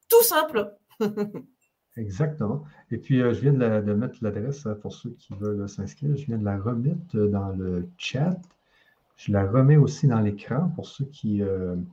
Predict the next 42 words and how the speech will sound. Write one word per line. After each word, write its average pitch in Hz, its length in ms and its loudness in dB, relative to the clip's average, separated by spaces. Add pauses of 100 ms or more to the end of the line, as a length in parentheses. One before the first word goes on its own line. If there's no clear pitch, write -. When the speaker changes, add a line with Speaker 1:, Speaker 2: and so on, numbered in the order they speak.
Speaker 2:
qui - 140 -8
ne 95 120 -2
voient 92 240 -2
pas 185 120 -2
le - 160 0
chat, - 160 -8
parce - 180 -10
qu'il 113 120 -4
y - 40 -2
a - 20 2
des 113 60 2
gens 185 140 2
qui 160 100 -2
ne 104 80 2
voient 101 180 0
pas - 100 -4
le - 100 -6
chat. - 180 -10 (640)
Et 117 100 0
on 104 300 2
se - 140 -10
demande 139 320 2
des 113 80 0
fois - 180 -4
pourquoi, - 380 -2
mais, 139 400 4
euh, 117 180 2
il 117 60 2
y 113 40 4
a 110 40 0
vraiment 165 260 -2
des 139 160 2
gens 151 160 0
qui 147 160 -8
réussissent 113 340 -6
à 101 140 -2
voir 151 340 0
la 151 100 4
conférence 139 520 -2
sans 147 120 0
le 107 120 -2
chat. - 140 -18